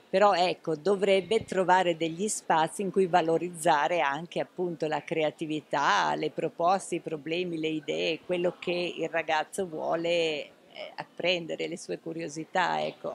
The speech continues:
Oggi, non so, dipenderà dalle scuole, però a volte questi spazi non sono, non sono valorizzati e concessi, anzi, <laughs> sono un po' repressi, quindi speriamo, ecco,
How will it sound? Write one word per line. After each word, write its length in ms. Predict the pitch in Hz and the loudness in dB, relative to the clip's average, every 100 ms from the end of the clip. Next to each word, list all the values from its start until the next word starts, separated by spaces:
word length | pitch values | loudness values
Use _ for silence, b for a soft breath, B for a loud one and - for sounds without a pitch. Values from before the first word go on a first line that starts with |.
| 185 | 2
Oggi, 880 | 185 180 190 220 208 180 165 160 151 B B B B B B | 2 2 -4 0 2 2 2 -2 -6 B B B B B B
non 140 | - 170 | -6 -4
so, 300 | - 165 - | 0 0 -2
dipenderà 640 | - 170 - 175 175 165 | -8 -8 -2 0 0 2
dalle 240 | 165 165 175 | 0 0 -2
scuole, 480 | - - 180 151 151 | -4 -2 -2 0 -2
però 220 | 165 160 | 0 0
a 40 | |
volte 320 | 160 156 156 | 2 -2 -2
questi 320 | - 175 - 180 | -6 -6 -4 -6
spazi 580 | - - 160 156 - | -4 2 2 2 -4
non 140 | 175 165 | -4 -4
sono, 960 | - 170 156 160 147 147 143 135 135 143 | -6 -6 -6 -4 -4 -4 -6 -8 -10 -12
non 140 | 170 | -12
sono 340 | - 170 156 | -8 -4 -4
valorizzati 800 | 147 160 165 165 151 165 165 - | -2 0 0 -2 -2 0 0 0
e 80 | 185 | -4
concessi, 720 | - 165 147 156 156 - - | -4 -10 -6 -6 -6 -8 -6
anzi, 560 | 127 120 143 - 147 185 - - | -6 -6 -12 -12 -10 -10 -16 -14
<laughs> 140 | 262 - B B B B | -14 -12 B B B B
sono 300 | - - 175 | -6 -4 -4
un 100 | 175 | -2
po' 120 | 175 | -2
repressi, 720 | 165 160 165 151 160 - 180 | 0 -2 -2 -4 -4 -4 -8
quindi 340 | - 160 160 185 | -6 -8 -6 -10
speriamo, 680 | - 170 151 160 156 160 | -6 -6 -2 -2 -2 -2
ecco, 280 | 180 - - | -2 -2 -6